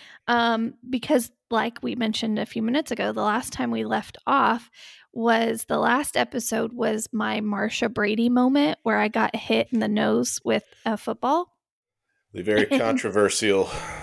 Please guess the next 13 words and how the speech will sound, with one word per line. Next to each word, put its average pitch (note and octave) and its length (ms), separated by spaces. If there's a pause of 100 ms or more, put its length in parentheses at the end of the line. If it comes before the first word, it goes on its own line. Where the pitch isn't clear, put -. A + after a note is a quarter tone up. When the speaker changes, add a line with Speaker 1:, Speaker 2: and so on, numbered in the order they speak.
(500)
Speaker 2:
football G#2+ 500
to - 140
the G2 80
face G2+ 580
on - 180
the E2+ 80
fourth - 300
of F2 80
July F2+ 400 (640)
<laughs> - 600
Speaker 1:
And - 440
Speaker 2:
pool A#2 220 (100)
party. G#2+ 380